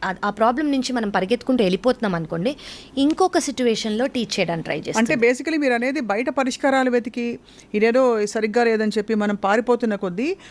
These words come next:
Speaker 2: ఆ సమస్య మన లోపల ఉంది, అది
Speaker 1: అని
Speaker 2: ఎప్పటికో
Speaker 1: ఫస్ట్
Speaker 2: అప్పుడు సాల్వ్ చేసుకునే
Speaker 1: కరెక్ట్.
Speaker 2: సంకల్పంతోనే మనం ముందు
Speaker 1: కరెక్ట్.
Speaker 2: బయలుదేరాం కాబట్టి అది ఎక్కడికొక్కడ మళ్ళీ తారసపడుతుంటారు.
Speaker 1: హండ్రెడ్ పర్సెంట్ అండి. ఇక్కడ కాకపోతే ఇంకో రెండేళ్ళ తర్వాత, ఆ రెండేళ్ళు కాకపోతే మనం లెసన్ అంటూ లెర్న్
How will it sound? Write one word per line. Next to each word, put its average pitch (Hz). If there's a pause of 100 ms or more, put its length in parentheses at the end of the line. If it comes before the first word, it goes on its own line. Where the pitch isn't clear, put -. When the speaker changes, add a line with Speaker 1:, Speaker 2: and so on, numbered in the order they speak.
(160)
Speaker 2:
ఆ 208
సమస్య 233
మన 247
లోపల 285
ఉంది, 233
అది 403 (200)
Speaker 1:
అని -
Speaker 2:
ఎప్పటికో 277
Speaker 1:
ఫస్ట్ 311
Speaker 2:
అప్పుడు 285
సాల్వ్ 254
చేసుకునే 262
Speaker 1:
కరెక్ట్. -
Speaker 2:
సంకల్పంతోనే 277
మనం 247
ముందు 214
Speaker 1:
కరెక్ట్. 247
Speaker 2:
బయలుదేరాం 254
కాబట్టి 196 (540)
అది 214
ఎక్కడికొక్కడ 294
మళ్ళీ 247
తారసపడుతుంటారు. 240
Speaker 1:
హండ్రెడ్ 269
పర్సెంట్ 202
అండి. 165
ఇక్కడ 277
కాకపోతే 285
ఇంకో 247
రెండేళ్ళ 180
తర్వాత, 160 (680)
ఆ 233
రెండేళ్ళు 262
కాకపోతే 262 (180)
మనం 254
లెసన్ 240
అంటూ 262
లెర్న్ 220